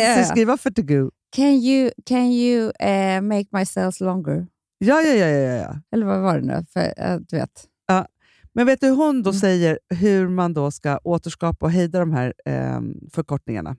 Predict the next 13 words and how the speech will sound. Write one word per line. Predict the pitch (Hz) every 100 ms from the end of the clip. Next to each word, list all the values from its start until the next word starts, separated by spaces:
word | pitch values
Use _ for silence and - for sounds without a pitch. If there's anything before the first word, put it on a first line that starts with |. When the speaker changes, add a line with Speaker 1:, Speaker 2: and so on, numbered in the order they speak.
| _
Speaker 1:
Nej. | 185 180 175 _ _ _ _ _ _ - - _ _ _ _ _ -
Speaker 2:
Man | 233
ska | 240 -
ägna | 254 226 202 190 - _ _ _ _ -
fyrtiofem | - - 294 277 254
minuter | 247 185 147 170
tre | 156 - 202 190
gånger | 180 175
i |
veckan | 170 - 151
åt | 151 160
rejält | 170 165 147 147 -
pulshöjande | - 156 123 - 131 123